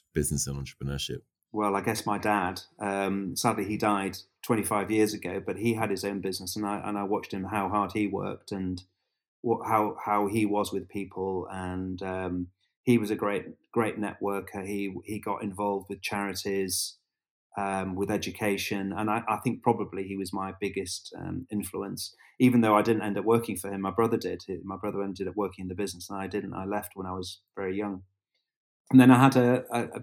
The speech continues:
Speaker 2: another guy, I'm gonna mention him by name, David Hall. He's a, a brilliant coach, actually. Professor David Hall, I should say, brilliant coach, written many books.
Speaker 1: Hmm.
Speaker 2: And, uh, I did, um, a six, uh, session course with him, and I learned a load from him. And actually, it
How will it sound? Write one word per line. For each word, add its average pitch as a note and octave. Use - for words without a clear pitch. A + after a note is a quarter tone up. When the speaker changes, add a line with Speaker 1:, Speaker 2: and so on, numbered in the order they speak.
Speaker 2:
another B2+
guy, A2+
I'm G#2+
gonna A#2+
mention B2+
him F#2+
by G2+
name, G#2
David A2+
Hall. A#2
He's B2+
a, G#2+
a -
brilliant D#3+
coach, -
actually. G#2+
Professor -
David G2+
Hall, G2+
I -
should F#2+
say, G#2+
brilliant B2+
coach, G2
written A#2+
many A2+
books. -
Speaker 1:
Hmm. D#2+
Speaker 2:
And, G#2+
uh, G#2+
I G#2
did, A2+
um, G#2
a G2+
six, -
uh, G#2
session A2
course A2
with G#2
him, A#2
and C3
I C#3
learned F3
a E3
load G3
from G2
him. F#2
And G#2+
actually, A#2+
it A#2+